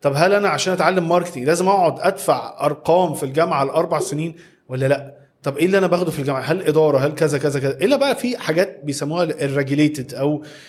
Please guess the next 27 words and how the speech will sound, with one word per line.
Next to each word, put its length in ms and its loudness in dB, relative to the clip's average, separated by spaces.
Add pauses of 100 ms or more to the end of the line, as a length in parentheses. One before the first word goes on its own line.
(160)
الحاجات 460 0
اللي 140 2
هي 260 2
فيها، 680 2
آه، 220 0
نظم 460 0
معينة 280 0
للدولة، 440 2
زي 280 -2
ما 180 -4
محاماة، 560 -2 (460)
آه، 180 2
طب، 360 0 (400)
آه، 180 4
حاجات 360 -2
معينة 300 2
في 80 -6
الهندسة 520 0
وهكذا. 360 0 (360)
دي 180 0
لازم، 380 2
ماشي. 300 -2
لكن 300 -2
غير 340 0
بره 360 4
الموضوع 420 0
ده، 180 -4